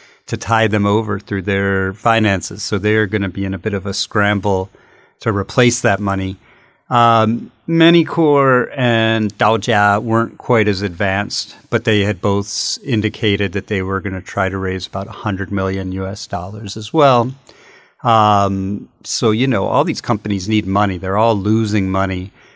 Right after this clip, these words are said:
Uh, they need new funds to keep expanding and, and really just to fund their money-losing operations. So I think it's gonna hurt all three of these companies. Um, and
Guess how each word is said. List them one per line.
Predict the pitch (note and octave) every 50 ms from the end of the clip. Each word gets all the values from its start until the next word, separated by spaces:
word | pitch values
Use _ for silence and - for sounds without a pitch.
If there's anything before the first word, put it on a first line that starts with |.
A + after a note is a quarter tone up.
| _ _ _ -
Uh, | G#2 F#2+ F#2 F#2 F#2 F#2+ F#2+ G2 F#2+
they | F2+ G2 F#2+
need | F#2+ G2 G2+ G2 -
new | G2+ G2 F#2+
funds | - - - C#3 B2+ A#2+ A#2 A2+ G#2+ G#2 - -
to | - - G#2+ F#2
keep | - - - G2+ F#2 -
expanding | G#2+ - - - - - B2+ A#2+ A2+ A2+ A2 G#2+ A2 G#2+ G#2+ G#2 G#2
and, | G2+ F#2+ F#2 F2+ - -
and | A#2+ G#2+ F#2 F#2+
really | G#2 A2+ C3+ A#2+ G2
just | E2+ G2+ G2 -
to | - G2+
fund | - - - G#2 G2+ G#2 G2
their | G#2 G2+ G2 G2 F#2+ F#2+ F#2 F2+ - - -
money-losing | - A2+ G#2+ G#2 G#2+ G#2+ G2 G#2 G2+ - G#2+ F2+
operations. | F2+ F#2+ G2 - G#2+ G2 F#2+ G2 A2+ G#2 - - - F#2 F#2+
So | - - G2+ F#2+ F#2+ G2+
I | F#2+ G2
think | - - B2 -
it's | G#2+ - -
gonna | - G#2+ G2 F#2+ F#2+ F#2+ F#2+ G2 - _ _ _ _ _ _ _ _ _
hurt | _ - C#3 C3 A2 G2+ -
all | A#2+ A2+ A2
three | G#2+ - B2 A#2+ A#2+ B2+
of | A#2+
these | G#2+ G2+ F#2 -
companies. | - - G#2 F#2 - - F#2+ F#2+ F#2 F#2 F#2+ F#2+ - -
Um, | G#2+ G2 F#2+ G2 G2 F#2+ F#2+ F#2+ F#2+ F#2
and | F2 F#2+ F#2 F#2+ F#2+ F#2+ F#2+ F#2+ F#2 F#2 F#2 F#2 F#2 F#2 F#2+ -